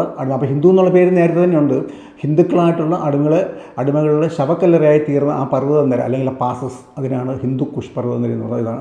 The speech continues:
അതാണ് ഹിന്ദു കുഷ്. അപ്പോൾ അങ്ങനെ, ഏഹ്, ഈ ഹിന്ദു എന്ന വാക്ക് വന്നത്, ഏഹ്,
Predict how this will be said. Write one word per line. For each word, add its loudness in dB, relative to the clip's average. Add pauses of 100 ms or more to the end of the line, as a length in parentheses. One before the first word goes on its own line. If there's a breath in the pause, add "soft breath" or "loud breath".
അതാണ് -4
ഹിന്ദു -4
കുഷ്. -12 (440 loud breath)
അപ്പോൾ 2
അങ്ങനെ, 2 (420 loud breath)
ഏഹ്, -2 (100)
ഈ 0
ഹിന്ദു 4
എന്ന 2 (100)
വാക്ക് -2
വന്നത്, -2 (520 loud breath)
ഏഹ്, -2